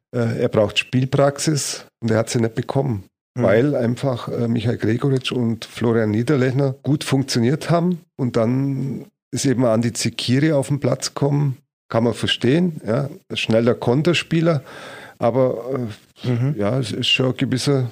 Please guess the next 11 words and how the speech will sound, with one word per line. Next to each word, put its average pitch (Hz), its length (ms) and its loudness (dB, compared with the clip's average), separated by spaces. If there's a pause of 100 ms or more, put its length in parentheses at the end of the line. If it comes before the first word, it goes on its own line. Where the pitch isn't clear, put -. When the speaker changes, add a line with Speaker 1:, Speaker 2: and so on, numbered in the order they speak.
Speaker 1:
also - 160 -14
für, 95 300 -2 (180)
für 101 120 -2
mich 120 180 4
ein 127 100 2
gewisser 123 280 0
Fingerzeig 135 600 0
Richtung 127 400 -2 (300)
Alfred, 104 500 0 (100)
ja. 107 100 -2
Speaker 2:
Mhm. 135 300 2